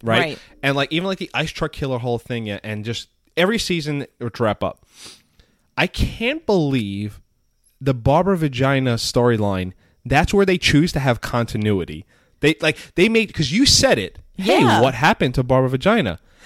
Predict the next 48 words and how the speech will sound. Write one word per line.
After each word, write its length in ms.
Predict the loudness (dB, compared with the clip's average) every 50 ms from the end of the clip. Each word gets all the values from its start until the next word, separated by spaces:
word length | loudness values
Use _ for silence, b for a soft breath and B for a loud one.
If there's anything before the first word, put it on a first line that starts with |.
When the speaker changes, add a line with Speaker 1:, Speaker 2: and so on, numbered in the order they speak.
| B B B B
Speaker 1:
And 140 | 0 2 4
then, 80 | 4
like, 140 | 4 2 2
the 80 | 2 0
next 380 | 0 2 2 2 2 2 0 -2
scene, 360 | 0 2 4 4 4 4 2
the 80 | 2 2
guy's 280 | 4 4 4 4 4
like, 200 | 2 2 2 2
"Hey," 340 | -2 -8 -4 0 0 0 0 0
you 140 | 0 2 4
know, 160 | 4 2 0 B B B B B B
that's 260 | 0 2 2 2 0 -2 0
them 240 | 0 2 2 2
doing, 320 | 2 2 2 4 2 2 2
like, 340 | 2 2 2 2 0 -4 -14 _ _ _ _ _ _
"Hey, 500 | -6 0 2 4 4 4 2 -2 -6 _ _ _ _ _ _ _ _ -6
Speaker 2:
This 200 | -4 -2 0 2
is 40 |
Speaker 1:
we, 100 | 2 2
Speaker 2:
what 80 | 2 2
happened. 200 | 0 -2 0 0
Speaker 1:
we 120 | 0 0
need 200 | 0 0 0 0
to 80 | -2 -2
check 300 | 0 0 0 0 0 -2
this 180 | -2 -2 -2 0
off 300 | 0 2 2 0 -2 -2
to 80 | -2 0
Speaker 2:
Yeah. 60 | 0 0
Speaker 1:
let 80 | 0 0
the, 200 | -2 -2 -2 -2 0 2
our 400 | 4 4 4 4 2 2 0 0 2
audiences 480 | 2 2 4 2 2 0 -2 -4 -2
know." 280 | 0 0 2 2 0 0 -2
Remember 260 | -2 -2 0 0 0
that, 140 | -2 -2 -2
like, 140 | -2 -4 -4
really 680 | -6 -8 -6 -2 0 0 2 2 0 0 -2 -4 -6 B B B B B B B B B 2
Speaker 2:
I 140 | 2 2 4
liked 300 | 4 2 2 0 0 -2
her. 160 | -2 0 2
Speaker 1:
love 240 | 4 4 4 4 2
story? 300 | 0 2 2 2 2 4
No, 120 | 4 2 4
no, 80 | 4
no, 60 | 4 4
no. 240 | 4 4 2 0